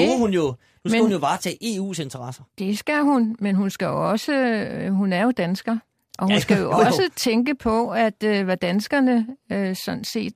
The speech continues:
Speaker 2: sagde i maj måned.
Speaker 1: Så det, du siger i virkeligheden, det er, hvis du,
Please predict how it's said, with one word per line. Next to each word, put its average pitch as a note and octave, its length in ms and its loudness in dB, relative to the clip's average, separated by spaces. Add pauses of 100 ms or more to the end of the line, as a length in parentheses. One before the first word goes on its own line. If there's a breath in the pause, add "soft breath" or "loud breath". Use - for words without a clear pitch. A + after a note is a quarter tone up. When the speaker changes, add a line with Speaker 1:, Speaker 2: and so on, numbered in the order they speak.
(100)
Speaker 2:
sagde G3 360 0 (540 soft breath)
i G#3+ 100 4
maj F#3+ 280 2
måned. G3+ 400 2 (880)
Speaker 1:
Så E3+ 100 0
det, A3+ 160 0
du B3 80 0
siger G#3+ 220 0
i F#3 60 2
virkeligheden, F3+ 320 0
det E3 80 2
er, D3 40 0
hvis C#3+ 100 -6 (140)
du, G#3+ 60 -14